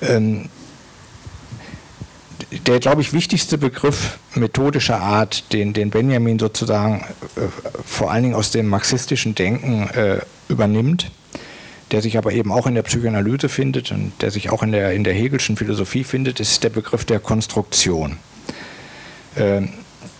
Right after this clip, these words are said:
wenn Sie diesen Begriff der Konstruktion ernst nehmen, äh, dann, ähm, dann heißt das, dass Sie methodisch, äh, sich eben nicht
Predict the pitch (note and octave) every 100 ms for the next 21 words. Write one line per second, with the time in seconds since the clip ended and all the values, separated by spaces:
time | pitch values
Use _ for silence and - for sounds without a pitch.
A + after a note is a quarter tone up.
0 | - - - - - - - - - -
1 | - - - A2+ B2 B2 C#3 - B2+ -
2 | D#3 - C3+ A#2 - - C#3 C#3 C3+ -
3 | - C3+ E3 E3+ D#3+ - - G#2+ G#2+ C3
4 | - - G2+ F#2 E2+ D#2 C2+ - - -
5 | - - - - - - - - F#2+ F#2
6 | G2+ G2 G#2 G2 - G2 F#2+ F#2+ D#2+ -
7 | - - - - - - - - A2+ G2+
8 | G#2+ C#3+ - F#3 C#3+ E3+ C3+ C3 A2+ A2
9 | - C3 D#3+ E3 D3 - - - - -
10 | - - - - B2 B2 B2 - - -
11 | - - - B2 C3 B2 C3+ A#2 B2+ F#3
12 | F#3 - -